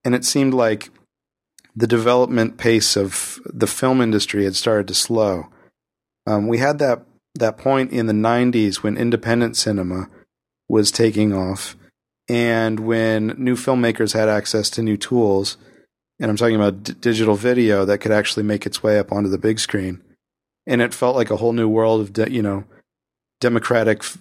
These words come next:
filmmaking. The process had been democratized so that anybody could do it. But then that got stale a little bit, and it turned out that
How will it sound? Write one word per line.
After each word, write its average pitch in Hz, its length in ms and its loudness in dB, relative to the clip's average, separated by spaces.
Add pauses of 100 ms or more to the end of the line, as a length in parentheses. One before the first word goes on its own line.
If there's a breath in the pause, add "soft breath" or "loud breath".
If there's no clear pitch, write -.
filmmaking. 110 720 0
The 120 80 4
process 123 440 0
had 110 120 -4
been 107 180 2
democratized 104 840 -2
so - 100 -4
that 101 100 -4
anybody 104 340 0
could 101 200 -10
do 120 160 2
it. 135 180 -2 (480 loud breath)
But - 120 0
then 127 140 2
that 117 180 2
got 104 200 0
stale 101 300 0
a - 20 -2
little 98 240 -2
bit, 98 220 0
and 110 80 -6
it 107 120 -2
turned 113 300 0
out 104 260 0
that 101 260 -2